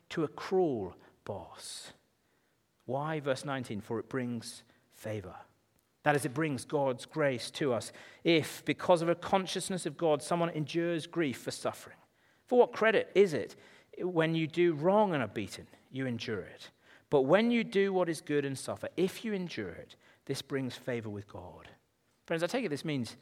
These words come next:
we're to be good students. Not that we get the top marks, but we're not obviously lazy.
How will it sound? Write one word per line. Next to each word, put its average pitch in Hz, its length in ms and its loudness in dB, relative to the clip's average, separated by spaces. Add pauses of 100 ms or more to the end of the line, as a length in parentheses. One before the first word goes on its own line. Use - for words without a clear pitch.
(360)
we're 165 120 4
to 165 80 4
be 156 100 -4
good 143 400 0
students. - 760 -8
Not 247 120 4
that 202 60 6
we 175 60 2
get 147 200 4
the 131 60 -8
top 123 240 -6
marks, 135 580 -6 (260)
but 160 120 -2
we're 190 100 2
not 220 200 2
obviously 175 540 -2
lazy. 170 460 -4